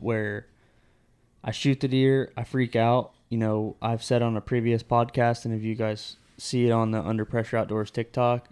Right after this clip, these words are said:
you know, Ricky Bobby, I don't know what to do with my hands. I, I, that is genuine. That was all one clip, no editing, no anything. All that happened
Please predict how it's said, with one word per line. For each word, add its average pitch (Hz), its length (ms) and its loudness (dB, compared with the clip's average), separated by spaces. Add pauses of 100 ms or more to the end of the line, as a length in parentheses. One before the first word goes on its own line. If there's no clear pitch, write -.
(120)
you 117 80 -6
know, 104 120 -4
Ricky 113 300 -4
Bobby, 113 400 0
I 117 40 -2
don't 113 160 0
know 117 80 2
what 113 80 -2
to 120 60 -6
do 120 160 0
with 113 120 0
my 110 120 -2
hands. 127 400 -2 (840)
I, 117 240 2 (100)
I, - 100 -10 (180)
that 131 260 4
is 127 120 0
genuine. 110 600 0
That 110 260 -2
was 127 160 -2
all 127 320 6
one 135 280 4
clip, 123 400 2
no 120 240 8
editing, 117 680 2
no 123 220 4
anything. 107 580 0
All 123 220 4
that 123 180 2
happened 131 560 -2